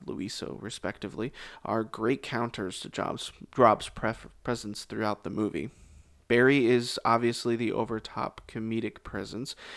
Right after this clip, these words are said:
while Dick is the calming presence. They complement each other nicely, but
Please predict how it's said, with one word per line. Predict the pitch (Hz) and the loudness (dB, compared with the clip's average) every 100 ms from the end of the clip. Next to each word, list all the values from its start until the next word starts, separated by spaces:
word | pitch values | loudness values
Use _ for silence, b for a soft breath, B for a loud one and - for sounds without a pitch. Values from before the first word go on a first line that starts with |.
| B - | B 0
while | 107 104 | 2 4
Dick | 113 107 - | 2 0 0
is | - 101 - | -6 -6 -6
the | 98 98 | -8 -8
calming | - 113 113 101 95 - | -4 0 0 0 -6 -6
presence. | - 90 65 76 - B B B B B | -6 -6 -6 -6 -8 B B B B B
They | - 107 107 | 2 4 4
complement | 104 147 151 127 110 110 | 4 4 6 4 4 2
each | - | 0
other | 117 98 | -2 0
nicely, | 104 107 113 - 67 95 - b b b _ | 0 0 -2 -4 -4 -4 -6 b b b _
but | 110 107 | 0 0